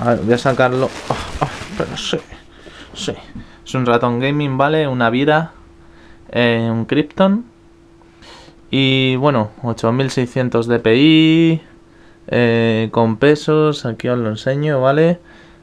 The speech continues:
Eh, os pasaré en la, en la descripción el link a la web, ¿vale? Eh, es de la marca Gigabyte, ¿vale? Este tipo de,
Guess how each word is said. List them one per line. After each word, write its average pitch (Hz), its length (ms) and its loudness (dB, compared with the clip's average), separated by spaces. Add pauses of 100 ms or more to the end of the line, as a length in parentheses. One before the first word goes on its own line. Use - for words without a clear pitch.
(220)
Eh, 117 420 4
os 113 140 0
pasaré 127 680 0
en 135 160 0
la, 127 60 0
en 131 240 0
la 127 120 2
descripción 127 920 0 (400)
el 117 380 0
link 131 360 -2
a 120 80 2
la 113 120 2
web, 135 320 0 (360)
¿vale? 135 380 0
Eh, 120 880 0
es 131 200 -2
de 143 140 2
la 131 120 2
marca 127 1200 2 (760)
Gigabyte, 123 920 0 (720)
¿vale? 123 320 0
Este 127 220 -6
tipo 117 320 -2
de, 110 500 -2